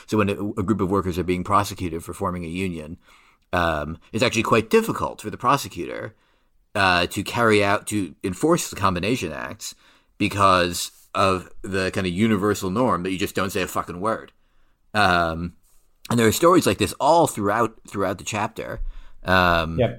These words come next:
Speaker 2: e-, even, even when there's a, the, the, this notorious, disastrous Luddite raid on one of the large mills, and two, two of them are mortally wounded.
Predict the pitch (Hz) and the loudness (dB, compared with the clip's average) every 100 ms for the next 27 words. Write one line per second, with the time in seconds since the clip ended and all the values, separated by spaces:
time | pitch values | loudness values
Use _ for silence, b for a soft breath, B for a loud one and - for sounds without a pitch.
0 | - 175 180 - - - 175 185 170 175 | 0 0 0 -6 -4 2 6 6 6 4
1 | 185 202 185 175 147 143 131 135 120 117 | 4 6 6 6 6 6 6 4 4 4
2 | 123 117 101 107 107 104 98 101 113 107 | 4 4 2 2 2 4 2 0 -4 -4
3 | - 104 104 104 156 143 131 120 123 113 | -2 0 0 2 4 6 6 4 2 0
4 | 110 110 107 - 107 101 - - 120 117 | 4 4 2 -2 -4 -4 -12 -4 4 6
5 | 107 101 101 107 127 113 95 92 98 98 | 6 4 2 4 6 4 0 -2 -2 -2
6 | 95 92 95 95 90 101 104 107 90 - | -2 2 4 4 0 -2 2 2 2 -2
7 | 90 90 - - 113 104 107 - 147 120 | -10 -12 -10 0 2 2 0 4 6 6
8 | 107 98 95 117 139 139 120 107 120 135 | 4 0 0 6 6 8 6 4 4 4
9 | 113 82 82 | 2 0 -8